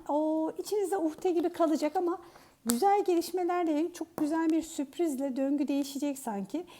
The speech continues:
Ve, e, aile hayatında her şey olması gerektiği gibi olacak. Hani, e, rutine binecek. Yani böyle, e, çok büyük bir sorun varsa o çözülecek, e, bir rahatsızlık varsa atlatılacak, böyle gibi gibi ama sonra rutine bağlayacak. Yani bu istediğiniz bir haber ya da gelişme olduktan sonra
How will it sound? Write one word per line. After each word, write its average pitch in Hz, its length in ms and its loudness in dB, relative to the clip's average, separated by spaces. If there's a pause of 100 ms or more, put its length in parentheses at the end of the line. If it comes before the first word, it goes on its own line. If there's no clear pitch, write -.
(260)
Ve, 247 120 0
e, 311 420 2
aile 311 360 2
hayatında 302 800 0
her 349 180 0
şey 359 160 -4
olması 302 360 0
gerektiği 311 420 -2
gibi 214 160 -2
olacak. 190 400 -4
Hani, 294 180 2
e, 277 360 0
rutine 285 380 0
binecek. 196 400 -2
Yani 269 220 0
böyle, 294 240 0 (420)
e, 269 280 -2
çok 302 240 -4
büyük 311 180 0
bir 294 60 0
sorun 294 380 0
varsa 302 320 0
o 294 60 -2
çözülecek, 294 760 0
e, 240 320 0
bir 285 420 -2
rahatsızlık 262 600 -2
varsa 285 300 0
atlatılacak, 277 840 -2
böyle 269 160 2
gibi 262 240 -2
gibi 294 160 -4
ama 453 140 -2
sonra 403 320 0
rutine 359 340 2
bağlayacak. 214 480 2
Yani 302 200 0
bu 320 200 -2
istediğiniz 339 680 -2
bir 311 80 -2
haber 302 360 -4
ya 302 180 -2
da 294 40 -2
gelişme 285 460 -2
olduktan 294 440 -2
sonra 254 320 -8